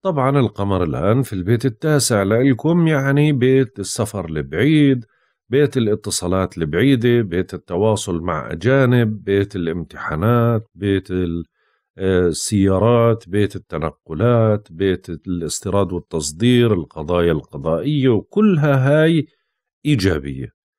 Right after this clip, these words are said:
فعشان هيك اليوم رح ينشطوا بعض مواليد ال-، الدلو بأوراق أو معاملات أو حتى سفر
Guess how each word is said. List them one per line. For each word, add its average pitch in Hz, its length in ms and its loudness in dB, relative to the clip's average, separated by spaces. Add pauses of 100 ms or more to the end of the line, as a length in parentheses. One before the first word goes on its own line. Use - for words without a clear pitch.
(300)
فعشان 175 420 2
هيك 175 200 2
اليوم 165 480 2
رح - 340 -6 (100)
ينشطوا 110 880 0
بعض 110 380 -2
مواليد 92 500 -2
ال-، 82 560 -6
الدلو 127 480 2 (440)
بأوراق 135 640 2
أو 127 220 0
معاملات 127 720 0
أو 131 220 -2
حتى - 420 -6
سفر 113 400 -4